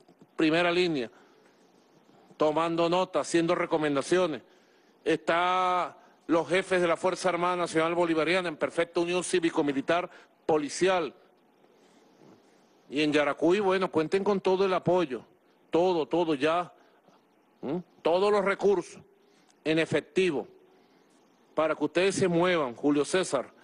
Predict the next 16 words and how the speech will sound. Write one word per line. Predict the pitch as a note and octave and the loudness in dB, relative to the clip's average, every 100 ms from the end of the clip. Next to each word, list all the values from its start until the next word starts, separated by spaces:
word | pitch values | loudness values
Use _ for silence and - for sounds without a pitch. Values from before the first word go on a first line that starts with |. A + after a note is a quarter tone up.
| - - _ _ _ - | -20 -20 _ _ _ -8
León | A#2+ D3+ E3 | 0 2 2
Heredia, | E3 E3+ E3 C3+ A2+ | 2 2 2 0 0
gobernador, | C#3+ D3+ C#3+ C#3 D3 E3 C3 - _ _ _ _ _ _ _ _ _ _ _ _ - _ _ _ _ _ _ _ _ | 2 2 0 0 2 0 -2 -12 _ _ _ _ _ _ _ _ _ _ _ _ -20 _ _ _ _ _ _ _ _
que | C#3 | -2
no | D3+ | 0
falle | D3 F#3+ G3 | 0 0 2
nada. | F#3 F3 D3+ C3 - _ _ _ _ _ _ _ _ _ _ _ _ _ _ _ - _ _ | 2 0 0 -2 -8 _ _ _ _ _ _ _ _ _ _ _ _ _ _ _ -20 _ _
Y | B2+ D3 F3+ G3+ - - | 0 2 2 -2 -6 -6
a | D#3 D#3 | -2 0
los | C#3+ | -2
productores | - C3+ B2+ - F3 G#3 G#3 F#3 C#3 _ _ _ - | -2 -2 -2 0 0 2 0 -2 -8 _ _ _ -4
y | D3 | 0
al | C#3 | 0
pueblo | - D#3 E3+ F#3+ | -2 -2 0 2
le | F3+ | 2
digo, | E3 A3 G#3+ G3+ | 2 2 0 -2